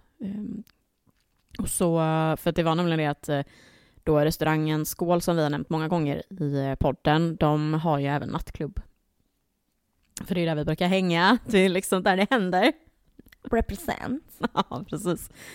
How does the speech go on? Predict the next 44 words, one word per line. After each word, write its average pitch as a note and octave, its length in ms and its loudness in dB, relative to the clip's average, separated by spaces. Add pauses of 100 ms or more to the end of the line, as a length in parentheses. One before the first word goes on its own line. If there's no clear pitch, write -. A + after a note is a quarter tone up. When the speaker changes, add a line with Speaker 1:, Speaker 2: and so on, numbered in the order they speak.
Speaker 1:
Sponsra G3 480 6
oss. - 200 -2 (640)
Ehm, D#3+ 640 6 (500)
nej, F3+ 380 6
så - 140 0
att, - 260 -2
ehm, D3+ 1080 2
de E3 240 6
hade D#3+ 300 -2
schlagerhelg. D#3+ 1700 0 (640)
Vilket D#3+ 500 0
var C#3+ 180 2
liksom C#3 240 -4
så - 80 -4
här, C3 80 -4
"Men C#3 80 0
det - 40 -2
är - 40 -4
klart - 180 -2
som - 120 -10
fan, C#3+ 320 -4
vi C#3 60 0
måste D3 240 -2
dra C#3+ 120 -2
dit C3+ 220 -4
och - 60 -6
kolla C#3 240 0
läget", D3 500 0 (140)
typ. - 280 -6
Och, - 420 -4
eh, D3+ 360 0
så D#3+ 140 -2
då D#3+ 60 4
drog D#3+ 200 0
vi D#3 60 2
dit D#3 180 -2
på - 60 -6
lördagen D3+ 380 -2
då. D3+ 80 0 (260)
Speaker 2:
Var G#3+ 180 0
det A3 60 4
Speaker 1:
Vi A3 40 4
Speaker 2:
något G#3 140 0
ös? - 540 -4